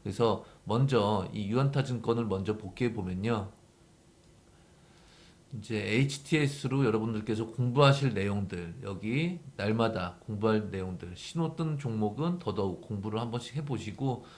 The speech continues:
뉴스는 어떤 게 떴는지 한 번씩 눌러보시면 뉴스도 다 한 번씩 읽어보시면 하루에 이것만 읽어보셔도 주식 공부 실력이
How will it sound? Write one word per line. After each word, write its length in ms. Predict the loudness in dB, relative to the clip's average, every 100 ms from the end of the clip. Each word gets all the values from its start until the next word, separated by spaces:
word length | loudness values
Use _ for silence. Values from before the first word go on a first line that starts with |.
| -14 -6
뉴스는 380 | -4 -2 0
어떤 280 | 0 0 -2
게 120 | -2
떴는지 680 | 0 2 2 2 -2 -2 -2
한 120 | -2 -4
번씩 420 | -4 -6 -8 -4
눌러보시면 800 | -2 -2 -2 -6 -4 -2 0 -2
뉴스도 480 | -4 -4 -4 -4 -4
다 300 | -2 -4 -6 -18 -10
한 100 | -4
번씩 220 | -2 -2
읽어보시면 720 | -2 0 0 -2 -4 -2 -2 -2
하루에 720 | -4 -2 0 2 0 -2 -8 -20 -16 -6
이것만 460 | 4 4 6 2
읽어보셔도 640 | 2 0 0 0 0 -2
주식 280 | -4 -4 -4
공부 480 | -2 -2 -2 -4 -4
실력이 540 | -6 -4 0 0 0